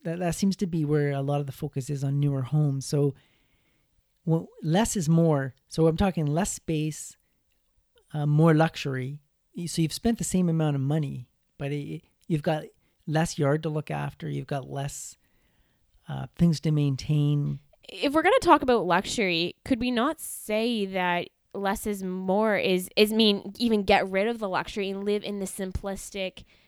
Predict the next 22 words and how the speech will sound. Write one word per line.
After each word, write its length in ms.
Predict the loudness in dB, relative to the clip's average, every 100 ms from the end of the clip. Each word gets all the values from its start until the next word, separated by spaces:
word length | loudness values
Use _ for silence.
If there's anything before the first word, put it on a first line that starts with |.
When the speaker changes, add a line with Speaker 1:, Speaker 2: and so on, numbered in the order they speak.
| -16
Speaker 2:
the 60 | -6
simplistic 500 | -4 -2 -4 -8 -16 -16
home? 540 | -14 -8 -6 -6 -10 -14 -12
May-, 140 | -8 -2
maybe 280 | 0 2 2
it 80 |
is 140 | 0 -2
that 140 | -6
two-bedroom 420 | -4 -2 -2 -2
home, 260 | -6 -6 -4
but 140 | -6 -8 -14 -4
I 100 | -4
just 120 | -2
think 120 | -4
we 140 | -4 -4
need 140 | -4
to 40 |
take 160 | -2 -2
the 120 | -2
emphasis 460 | -2 -2 -4 -4 -2
off 340 | 4 4 2 -4 -20 -20 _ _ _ -4 -4
equating 640 | 2 4 4 4 0 -6